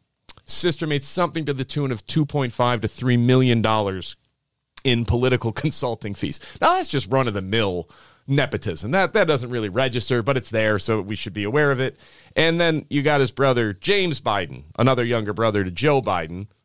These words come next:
Maybe Frank's older, I can't remember now. But so James Biden, uh, joined a construction firm called Hillstone, which was owned by a family friend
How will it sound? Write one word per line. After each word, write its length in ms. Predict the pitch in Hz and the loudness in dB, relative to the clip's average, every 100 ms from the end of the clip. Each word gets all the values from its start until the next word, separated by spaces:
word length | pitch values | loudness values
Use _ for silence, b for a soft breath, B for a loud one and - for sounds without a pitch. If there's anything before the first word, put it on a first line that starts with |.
| - | -2
Maybe 200 | 151 131 | 0 0
Frank's 320 | 113 101 - | -4 -6 -6
older, 200 | 85 82 | -8 -8
I 60 | 85 | -10
can't 180 | 95 | -10
remember 240 | 64 73 71 | -6 -6 -4
now. 140 | 71 | -6
But 300 | 67 85 - B B B | -4 -6 -6 B B B
so 160 | - 151 | -2 -2
James 420 | - 175 196 170 | 0 -2 -2 -4
Biden, 580 | - 131 131 127 147 160 b b b b b - | -2 0 2 0 -4 -6 b b b b b 0
uh, 360 | 117 113 107 90 _ _ _ _ | 2 2 0 -6 _ _ _ _
joined 600 | - 120 131 143 180 190 | -4 0 4 4 2 0
a 280 | 156 131 123 | 0 0 -2
construction 760 | - 120 - 160 170 - 147 | -4 -6 -4 -4 -4 -2 -4
firm 480 | 139 - 117 117 131 | -4 -4 -2 -2 -6
called 360 | - 123 113 104 | -2 2 2 0
Hillstone, 720 | 90 185 175 - 110 71 73 | 4 4 4 0 -4 -6 -2
which 220 | 107 104 - | -2 -2 -4
was 240 | 113 110 - | 0 2 2
owned 460 | 131 135 151 170 165 _ _ _ _ | 0 0 0 -4 -8 _ _ _ _
by 240 | - 117 110 | 0 0 0
a 120 | 104 | -2
family 500 | 98 - 147 147 139 | -4 0 2 2 0
friend 460 | 131 - 127 120 120 | -4 0 0 0 -4